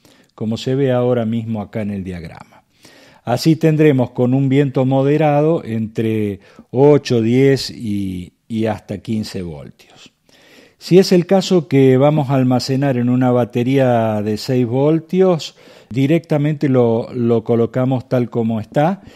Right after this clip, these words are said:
sin el regulador de tensión. Bueno, en el caso de querer usar el sistema para cargar el celular, vamos a necesitar el regulador que se conecta de la siguiente manera.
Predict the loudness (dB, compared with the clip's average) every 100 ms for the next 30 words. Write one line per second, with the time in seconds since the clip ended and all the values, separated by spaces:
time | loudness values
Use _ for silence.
0 | -20 -16 -6 -2 0 0 -4 -2 0 0
1 | 0 -4 -8 -14 -4 0 0 2 2 2
2 | 2 0 -4 -6 -10 -10 -14 -18 -20 _
3 | -20 _ -2 0 2 0 0 0 -2 0
4 | 2 2 0 -2 0 0 0 2 0 0
5 | 0 0 0 -4 -2 0 0 -2 -2 -2
6 | -2 -2 0 0 -2 -2 0 2 2 2
7 | -2 -6 -4 -2 -2 -4 -4 -4 -6 -10
8 | -8 -4 -2 -2 -6 -8 -6 -4 -2 0
9 | 2 2 2 0 -14 _ _ _ _ -2
10 | 0 0 0 -2 -2 0 0 -2 0 0
11 | 0 -2 -4 -4 -4 -4 -4 -4 -8 -12
12 | -20